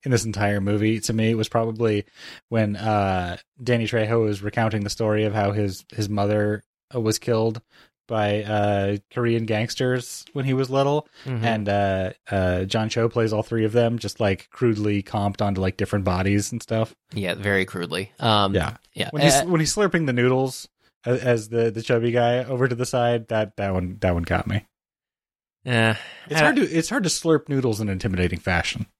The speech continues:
Speaker 2: No, I, but I, I have to imagine the context of two other people that seem threatening would kind of tip that more towards the threatening angle.
Speaker 1: <laughs> I don't know, man. I would probably laugh.
Speaker 2: It's
Speaker 1: You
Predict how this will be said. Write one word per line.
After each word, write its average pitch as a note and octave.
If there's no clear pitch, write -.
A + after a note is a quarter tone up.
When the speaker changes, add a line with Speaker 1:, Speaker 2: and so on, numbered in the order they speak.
Speaker 2:
No, D3
I, E3
but E3+
I, F#3
I F3+
have F3
to -
imagine A#2+
the G#2+
context G#2+
of F#2
two D3+
other B2
people A2
that -
seem G#2+
threatening F2+
would A2+
kind G#2+
of F#2+
tip -
that G2+
more G#2
towards G#2
the G2
threatening G#2+
angle. A2+
Speaker 1:
<laughs> -
I G#3
don't D#3
know, A2+
man. A2+
I C3+
would C3+
probably A#2
laugh. G2+
Speaker 2:
It's F4+
Speaker 1:
You F#4+